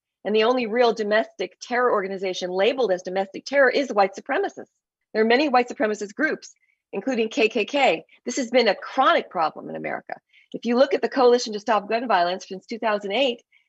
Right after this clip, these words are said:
there are over seventeen hundred right-wing hate crimes, including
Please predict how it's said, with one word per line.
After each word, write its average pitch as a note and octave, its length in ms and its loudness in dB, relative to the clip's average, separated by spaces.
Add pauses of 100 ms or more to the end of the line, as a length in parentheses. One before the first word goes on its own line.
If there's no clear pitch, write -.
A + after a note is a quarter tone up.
(140)
there A#3 180 6
are - 80 4
over A3 140 -2
seventeen C#4+ 440 -6
hundred B3+ 420 -2 (380)
right-wing C4+ 380 2
hate D#4+ 240 -8
crimes, D#3+ 360 -12 (460)
including B3+ 540 -6